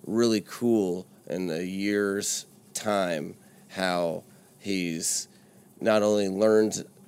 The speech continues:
the language, but is now fluent in it, and, um, that, that opens quarterbacks up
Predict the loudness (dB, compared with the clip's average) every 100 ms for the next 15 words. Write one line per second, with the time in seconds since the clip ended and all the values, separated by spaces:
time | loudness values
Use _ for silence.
0 | -20 -8 -4 -2 -2 -2 -4 -6 -8 -10
1 | -20 -12 -8 -6 -4 -4 -4 -6 0 4
2 | 4 2 -4 -6 -8 -10 -20 -18 -8 -4
3 | -2 -4 -6 -10 -20 -20 -20 -12 -6 -2
4 | -2 -4 -8 -12 -20 -20 -20 -20 -20 -20
5 | -20 -18 0 2 2 0 2 4 2 2
6 | 0 0 0 0 0 -2 -4 -8 -18 -20
7 | -20 -20 -14 2 4 4 2 2 0 0
8 | 0